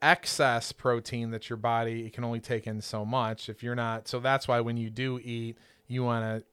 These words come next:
get it from a lot, protein from a lot of different sources. So what you don't wanna do is just smash four pounds of chicken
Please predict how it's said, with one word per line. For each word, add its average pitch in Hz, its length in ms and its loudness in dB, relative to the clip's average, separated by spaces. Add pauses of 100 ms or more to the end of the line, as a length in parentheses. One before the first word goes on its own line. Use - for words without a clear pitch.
(200)
get 120 200 2
it 117 120 0
from 117 160 -6
a 113 60 -2
lot, 113 340 -2
protein 117 360 -2
from 117 140 -4
a 110 60 0
lot 107 200 0
of 107 60 -6
different 104 280 -8
sources. - 540 -2 (340)
So - 180 -2
what 110 240 -4
you 113 60 -8
don't 123 180 0
wanna 113 200 0
do 107 140 -6
is 104 120 -8
just 107 140 -8
smash 110 360 -2
four 113 180 0
pounds 104 300 -2
of 95 60 -14
chicken 101 400 -6